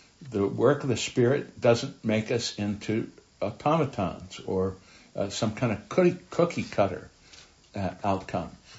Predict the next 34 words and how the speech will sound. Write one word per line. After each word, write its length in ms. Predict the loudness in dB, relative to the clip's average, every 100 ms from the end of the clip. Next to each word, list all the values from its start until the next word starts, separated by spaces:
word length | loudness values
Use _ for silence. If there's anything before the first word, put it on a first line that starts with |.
| -2
but 200 | 0 4
rather 560 | 6 8 8 4 2 -2 -10 -20 _
the 80 | -6
Spirit 520 | -4 4 6 6 4
works 460 | 4 4 4 -4 -6 -6
according 540 | -6 4 6 6 2 -2
to 300 | -2 0 0 -6 _ -6
the, 200 | -4 -4 -10 _ -18 -8
uh, 180 | -4 -4 -8 _ _ -10
reality 640 | -6 0 4 4 6 4
of 100 | 2
how 260 | 2 2 4
God 380 | 6 6 6
has 140 | 4 0
created 460 | 0 2 4 2
me 280 | 2 0 0
with 180 | -4 -4
my 160 | -2 -2
particular 600 | -2 -4 -6 -2 -4 -4
personality 800 | -2 -2 -2 -2 2 2 0 -4
and 120 | -8
experience 640 | -10 -10 -4 -4 -4 -8
and 160 | -14 -12
so 120 | -10
on, 120 | -10 -10 -18 -18 -4
and 240 | -2 -2
someone 400 | -2 2 2 4
else. 340 | 4 2 0 -8 -12 -16 -6
And 120 | -2
so 220 | 6 6
it 200 | 6 2
means 440 | 4 6 6 4 0
that 400 | -2 -2 -6 -12 _ _ _ _ _ _ _ _ -16 -6
we 380 | 4 6 6 4